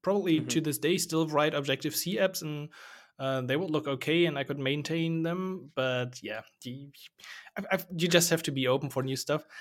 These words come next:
Speaker 1: I don't actually know. So that's why I said before on the pod where Simon was laughing at me, I said, "I don't wanna be a, a coder when I'm forty." And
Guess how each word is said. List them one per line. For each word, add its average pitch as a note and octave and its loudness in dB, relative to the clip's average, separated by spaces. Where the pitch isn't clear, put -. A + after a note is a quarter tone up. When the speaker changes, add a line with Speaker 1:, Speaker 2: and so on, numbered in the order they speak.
Speaker 1:
I G3 2
don't G#3 6
actually G3+ 2
know. D#3+ 2
So D#3+ 2
that's F3 2
why D#3 4
I D3 4
said D3+ -2
before C#3+ 2
on C3+ 2
the B2+ 0
pod C3 0
where A#2+ -2
Simon B2 0
was A#2+ -6
laughing A#2+ 0
at A#2+ -4
me, B2+ -2
I - -4
said, B2 -2
"I B2 0
don't C3+ 0
wanna B2+ -2
be B2 -2
a, B2 0
a C3 -8
coder C3 0
when A#2+ 0
I'm B2 0
forty." B2+ 0
And E3 -4